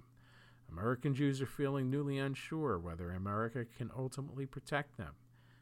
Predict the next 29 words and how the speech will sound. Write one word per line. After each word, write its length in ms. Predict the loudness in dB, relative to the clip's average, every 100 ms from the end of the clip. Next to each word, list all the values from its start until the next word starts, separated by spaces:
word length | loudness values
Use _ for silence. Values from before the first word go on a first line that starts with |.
| -20 -18
That 160 | -16 -2
brings 260 | -2 0
us 140 | -2 0
back 320 | 0 0 0
to 100 | -2
what 180 | -2 -2
Kahane 360 | -2 0 -2
was 160 | -2 -4
feeling 360 | 0 2 2
in 80 | 0
the 60 | 0
nineteen 380 | -2 -2 -4 -6
sixties 540 | -6 -8 -8 -8 -6
and 100 | -8
seventies. 680 | -4 -2 -2 -4 -6 -12 -18 -20 -20 -20 -16
America 500 | -6 0 0 2 0
has 200 | 0 -2
been 180 | -2 -4
better 320 | -2 -2 -2
to 160 | -2 -2
the 120 | -2
Jews 360 | 0 0 0
than 160 | -2 -6
any 200 | -4 -6 -4
other 240 | -2 0 -2
country 460 | -2 -6 -4 -4
in 80 | -4
Jewish 300 | -6 -10 -6
history, 440 | -4 -4 -4 -6